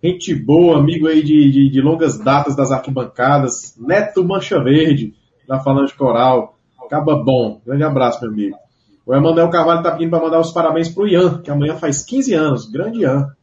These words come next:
Quinze anos, meus parabéns, saudações corais. A Locomotiva tá perguntando aqui também, ó. "Com a vinda do novo goleiro, os demais vão continuar? Ficaremos com quatro goleiros?" Sim. É, a gente viu agora, né, com a contusão do Jonathan e a contusão do Genivaldo, né, que tá se recuperando ainda também,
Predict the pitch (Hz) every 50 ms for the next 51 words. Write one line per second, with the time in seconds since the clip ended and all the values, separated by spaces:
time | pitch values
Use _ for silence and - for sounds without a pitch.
0 | _ _ _ _ - - _ _ _ _ _ _ _ _ _ _ _ _ _ 147
1 | 151 139 127 139 143 139 139 143 135 - - 156 151 143 131 113 123 131 143 147
2 | 139 139 - 156 151 143 131 113 - - 160 147 - - 156 131 120 127 127 113
3 | 104 98 98 - - - - - - - - - _ _ _ _ _ _ _ _
4 | - 127 147 170 170 190 185 190 175 151 - 196 185 185 185 180 - 180 175 180
5 | 175 185 175 175 170 180 175 180 165 147 147 135 123 110 98 - - - _ _
6 | _ _ _ - - 180 190 185 151 139 196 214 220 214 208 202 202 180 180 185
7 | 180 160 147 151 151 143 135 143 156 156 156 165 165 165 156 160 147 143 147 135
8 | - - 131 143 175 190 170 - - 143 151 151 151 156 151 - - - 127 -
9 | - 165 180 180 - - 139 123 127 156 185 180 139 139 - - 202 180 180 180
10 | - - - - _ _ - 180 180 _ _ _ _ _ _ _ _ 120 120 127
11 | 127 127 127 135 165 165 - 175 135 170 196 196 160 135 143 180 226 208 160 180
12 | 170 - 180 160 165 170 160 - 160 160 156 156 156 143 147 147 139 135 127 -
13 | - 123 117 127 127 - - 139 139 135 117 131 151 156 - - 135 139 131 120
14 | 107 117 131 175 220 190 139 127 120 151 190 185 - _ _ - 127 - - 131
15 | 120 - _ - 123 120 120 120 117 113 107 107 104 101 123 170 202 190 170